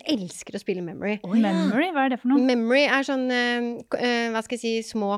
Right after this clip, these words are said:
Speaker 1: kort hvor du skal finne to like.
Speaker 3: Mm.
Speaker 1: Ja. Og så kan man da bestille det med bilder.
Speaker 2: Å ja, å.
Speaker 1: Ja.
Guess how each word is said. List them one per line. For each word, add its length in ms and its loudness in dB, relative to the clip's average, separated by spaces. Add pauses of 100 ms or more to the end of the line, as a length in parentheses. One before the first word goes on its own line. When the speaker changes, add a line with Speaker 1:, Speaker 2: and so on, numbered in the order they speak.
Speaker 1:
kort 380 -6
hvor 260 -4
du 80 -4
skal 160 -6
finne 240 -4
to 160 -10
like. 460 -2 (180)
Speaker 3:
Mm. 240 -2 (220)
Speaker 1:
Ja. 120 2 (400)
Og 120 -2
så 120 -2
kan 200 -4
man 200 -2
da 280 0
bestille 680 -6
det 200 -4
med 200 -6
bilder. 540 0 (500)
Speaker 2:
Å 140 -6
ja, 720 -2
å. 540 0
Speaker 1:
Ja. 460 4